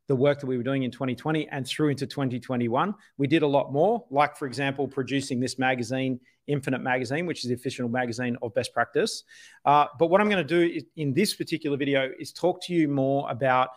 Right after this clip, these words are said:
how businesses are communicating, mainly from a marketing perspective, but outbound communications. And I guess you could also say that some of that can be internal and inbound communication. So don't automatically hear me start talking and say, "Actually,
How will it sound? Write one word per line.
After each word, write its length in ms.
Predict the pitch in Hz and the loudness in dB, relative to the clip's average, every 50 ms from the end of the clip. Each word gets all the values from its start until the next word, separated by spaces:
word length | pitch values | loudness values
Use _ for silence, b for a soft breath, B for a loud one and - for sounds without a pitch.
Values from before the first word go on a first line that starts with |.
| B B B B B | B B B B B
how 140 | - 165 170 | 2 4 4
businesses 460 | 147 160 160 160 165 143 - 139 127 | 6 6 2 2 0 -4 -4 -4 -6
are 60 | 139 | -6
communicating, 760 | 135 - 139 139 139 139 139 135 143 139 135 135 139 143 147 170 | -6 -2 0 0 2 2 2 2 2 2 2 4 2 0 -2 0
mainly 280 | 214 247 262 247 220 | 0 0 2 2 0
from 180 | - 208 185 165 | 0 0 -2 -2
a 40 | 151 | 0
marketing 440 | 139 135 139 147 - 160 156 151 | 2 2 2 2 0 -2 -6 -6
perspective, 640 | 135 - 139 - - 135 131 131 - 131 123 123 120 - b b b b b _ - | -6 -6 -10 -6 -2 -2 -2 -2 -2 -2 -2 -2 -2 -6 b b b b b _ 2
but 140 | 170 165 165 - - | 2 2 2 2 2
outbound 500 | 170 165 170 - - - 156 151 147 - | 6 6 6 6 4 -4 -4 -4 -4 -4
communications. 760 | - 139 139 135 131 131 - 147 143 139 - 139 127 123 120 - - | -2 -2 0 0 0 0 2 2 2 2 2 -2 -4 -4 -4 -6 -6
And 140 | - 156 160 | -4 -2 -2
I 80 | 160 147 | -2 0
guess 340 | - 208 214 196 - - | 4 4 4 4 2 0
you 80 | 185 170 | -6 -4
could 140 | - 165 151 | -2 0 0
also 280 | 151 147 - - 151 | 0 0 0 0 -2
say 260 | 143 - - 147 139 135 | -2 0 2 0 0 0
that 180 | 131 131 - | 0 -6 -8
some 180 | - - 147 139 | -6 -6 -4 0
of 60 | 131 | 0
that 160 | 135 131 - | 0 -2 -2
can 100 | - 135 | -6 -6
be 160 | 127 127 135 _ _ | -6 -6 -6 _ _
internal 880 | - 156 151 156 160 156 135 - - 147 143 147 147 147 147 139 139 b b b b b | -2 -2 0 0 0 -2 -4 -2 0 0 2 2 2 2 0 0 -2 b b b b b
and 160 | 135 139 139 - | -4 -4 -2 -2
inbound 400 | 180 170 170 160 151 139 139 139 | -2 -2 2 2 2 0 0 -2
communication. 640 | - 139 135 131 123 - 131 120 117 - 123 113 | -2 -2 -2 -2 0 0 0 0 0 -2 -6 -8
So 260 | - - 156 156 151 147 - _ _ _ _ _ _ _ _ _ _ - - 131 | -2 2 4 4 4 2 -2 _ _ _ _ _ _ _ _ _ _ -12 0 4
don't 220 | 180 180 190 190 | 4 4 6 4
automatically 800 | 196 190 180 165 165 160 165 160 - 160 151 151 143 143 139 b b b b b b b | 2 2 2 2 2 2 2 2 2 2 0 2 0 -2 -6 b b b b b b b
hear 260 | _ - 175 185 185 180 | _ 0 4 4 6 6
me 160 | 175 165 151 | 4 2 0
start 320 | 139 - - 156 143 131 | -2 0 2 2 2 2
talking 400 | - 165 165 156 160 151 139 135 | 2 2 2 2 2 0 -2 -2
and 80 | 135 123 | -2 -2
say, 160 | - 143 135 | -2 -2 -2
"Actually, 640 | 143 151 147 - - - 147 139 139 135 117 120 | 0 0 -2 -2 -2 -2 0 0 0 0 -2 -6